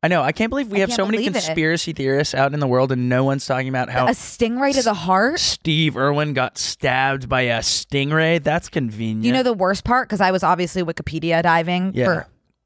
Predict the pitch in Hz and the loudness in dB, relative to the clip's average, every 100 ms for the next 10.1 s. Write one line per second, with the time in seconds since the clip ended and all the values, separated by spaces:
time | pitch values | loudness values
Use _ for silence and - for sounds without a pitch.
0 | - 180 165 156 180 - 175 147 139 170 | -2 0 0 0 -2 -4 -8 -4 0 0
1 | 208 - - - _ _ _ _ _ _ | 0 -4 -18 -20 _ _ _ _ _ _
2 | _ - - 208 175 190 196 214 208 220 | _ -10 0 2 4 4 4 4 4 2
3 | - _ 180 190 - _ - - 190 - | -4 _ -2 -2 -4 _ -10 -2 -2 -4
4 | 117 - 147 160 139 180 175 - 170 170 | -10 -8 -6 -6 -4 -2 -2 -2 -4 -4
5 | 180 - - 190 170 - 180 196 190 170 | -6 -10 -4 -2 -2 -2 0 0 0 -2
6 | - 185 170 151 147 - _ _ - 185 | -2 0 2 0 -4 -12 _ _ -4 -2
7 | - 247 285 277 247 202 147 151 160 160 | 0 0 2 2 2 0 2 2 2 2
8 | 165 - 139 135 127 131 131 143 165 139 | 0 0 -2 -2 -2 0 2 0 -2 -6
9 | 131 127 - 143 135 143 165 175 190 220 | -4 -4 -2 0 0 0 0 2 2 0